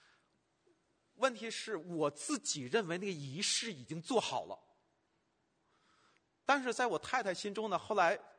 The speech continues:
通过我儿子的口分享出来，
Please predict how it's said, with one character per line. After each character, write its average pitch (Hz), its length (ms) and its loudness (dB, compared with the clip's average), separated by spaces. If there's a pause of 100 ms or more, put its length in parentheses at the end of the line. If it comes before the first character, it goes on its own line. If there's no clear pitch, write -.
(160)
通 240 220 -2
过 240 120 8
我 147 140 4
儿 135 300 2
子 247 120 -4
的 202 140 6
口 - 240 -2
分 185 220 -2
享 123 180 -2
出 151 220 4
来， 104 200 2